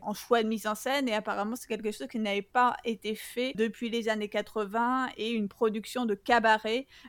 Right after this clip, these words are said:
euh, qui, euh, avait, euh, fait le, le même choix en fait de, euh, situer, euh, l'action du, de la pièce dans, dans le théâtre, si vous voyez ce que, <laughs> ce que je veux dire.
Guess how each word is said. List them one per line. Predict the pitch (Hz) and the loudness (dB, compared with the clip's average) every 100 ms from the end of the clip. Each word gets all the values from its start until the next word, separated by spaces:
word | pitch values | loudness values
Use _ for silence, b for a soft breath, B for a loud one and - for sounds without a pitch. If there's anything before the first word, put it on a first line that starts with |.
| - | -6
euh, | 196 185 190 | -2 -2 -4
qui, | - 214 220 | -12 -8 -4
euh, | 196 | -2
avait, | - 196 196 202 | 0 -2 0 -2
euh, | 185 | -2
fait | - 202 | -6 -6
le, | 185 175 | -4 -6
le | 180 185 | -6 -4
même | 185 190 | -4 -6
choix | - 214 202 | -10 -8 -8
en | 190 | -8
fait | - - - 170 | -10 -14 -12 -16
de, | 180 | -14
euh, | 175 180 185 208 202 208 | -14 -14 -16 -16 -16 -16
situer, | 185 - 214 190 214 208 208 | -16 -12 -10 -10 -6 -2 -2
euh, | 180 175 | -4 -8
l'action | - 202 185 190 - - 208 202 | -8 -4 -4 -4 -10 -10 -6 -6
du, | 190 185 170 170 170 165 | -8 -12 -14 -16 -14 -8
de | |
la | 180 175 | -4 -4
pièce | - 202 214 208 185 | -6 -6 -6 -6 -10
dans, | 180 196 190 - | -4 -2 -2 -4
dans | 196 190 | -4 -4
le | 185 | -4
théâtre, | - - 180 _ _ _ | -8 -16 -16 _ _ _
si | - | -16
vous | 165 | -12
voyez | 175 | -12
ce | 185 | -12
que, | - - | -14 -6
<laughs> | 233 240 208 | -4 -4 -8
ce | - | -12
que | 180 | -10
je | 180 | -10
veux | |
dire. | 175 | -14